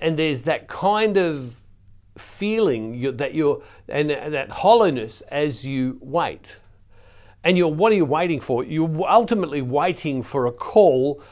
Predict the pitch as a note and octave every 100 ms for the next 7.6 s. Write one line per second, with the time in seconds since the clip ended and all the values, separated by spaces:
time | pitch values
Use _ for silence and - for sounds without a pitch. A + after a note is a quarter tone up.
0 | - - A2+ G2 E2+ C#3 F3 - F3+ E3
1 | C#3+ F2 E2 A2+ F#3 F3 - A2+ - G#3+
2 | A3 C#3+ D#3 - G3+ F3+ D3+ C#3 C#3+ A#2+
3 | - - - _ - F#3 - B3 A3 F3
4 | D3 B2+ G2+ F#2+ D3 - - - - -
5 | - - - D#3 G#3+ G#3+ E3+ C#3 A#2+ G2
6 | A2+ - - - - - B2+ B2+ B2+ B2
7 | B2 - - - C#2 B1+